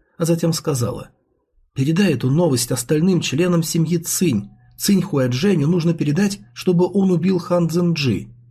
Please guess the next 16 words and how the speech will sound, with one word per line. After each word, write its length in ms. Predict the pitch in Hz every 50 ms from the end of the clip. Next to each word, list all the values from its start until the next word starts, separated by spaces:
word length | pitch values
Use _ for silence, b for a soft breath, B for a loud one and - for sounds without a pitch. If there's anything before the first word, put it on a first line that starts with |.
| _ _ _ _ _ _ _ _ _ _ _ _ _ _ _ _ -
«Ты 200 | 123 120 120 113
вообще 360 | 127 127 120 - - 131 113
знаешь, 380 | 104 107 147 202 226 202 202
кто 300 | - - - - 214 170
я?» 260 | 123 104 95 - - - _ _ _ -
спросил 460 | - - - 180 165 165 - 160 143
Хан 240 | 139 - 156 143 139
Сень. 460 | - - - 123 101 90 - - - _ _ _ _ _ _ _ _ _ _ _
«Я 260 | - 110 101 117 120
видела, 400 | 113 113 190 175 160 143 127 120
что 200 | 117 - - 131
у 60 | 131
тебя 260 | 127 - 123 131 160 165
есть 520 | 160 143 160 175 170 - - - - - _
часть 500 | - - - 165 151 - - - - - -
Тайя, 540 | 214 208 185 143 107 92 80 69 67 -